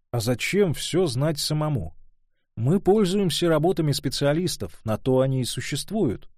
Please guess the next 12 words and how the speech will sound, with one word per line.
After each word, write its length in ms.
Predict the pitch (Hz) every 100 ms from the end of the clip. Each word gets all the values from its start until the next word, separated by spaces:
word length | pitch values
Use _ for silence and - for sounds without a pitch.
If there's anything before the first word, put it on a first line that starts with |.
| _ _ _ -
Вот 180 | 135 160
сегодня 420 | 190 196 160 165
я 40 | 156
видел, 440 | 214 156 117 -
у 100 | 131
вас 200 | 151 143
в 100 | 123
доме 260 | 135 208 156
работают 480 | 131 139 175 147 -
трубочисты. 680 | 139 135 123 90 - - - - _ -
Они 220 | 113 214
специалисты. 800 | - 190 - 104 92 90 - 104